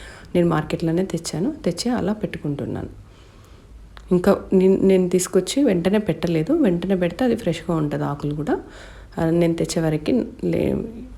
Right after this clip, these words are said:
లేట్ అయిపోయింది, ఇంకా మార్నింగ్ పెడుతున్నాను. మార్నింగ్ వరకు అలా వాడిపోయినట్టు అయింది.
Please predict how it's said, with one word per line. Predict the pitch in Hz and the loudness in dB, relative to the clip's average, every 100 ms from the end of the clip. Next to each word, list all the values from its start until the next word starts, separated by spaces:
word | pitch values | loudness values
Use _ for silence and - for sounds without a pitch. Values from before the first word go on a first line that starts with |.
| - | -2
లేట్ | 170 165 | 0 0
అయిపోయింది, | 156 156 156 | -2 -2 0
ఇంకా | 302 277 202 | 2 2 0
మార్నింగ్ | 196 165 151 147 | -2 0 0 0
పెడుతున్నాను. | 139 131 - 175 277 | -2 -6 -4 -2 0
మార్నింగ్ | 226 175 160 | 2 2 2
వరకు | 156 156 156 | 0 -2 -2
అలా | 190 220 - - 185 | -2 -2 -4 -10 -4
వాడిపోయినట్టు | 165 156 151 135 131 135 | -2 -2 -2 -4 -6 -8
అయింది. | 131 | -10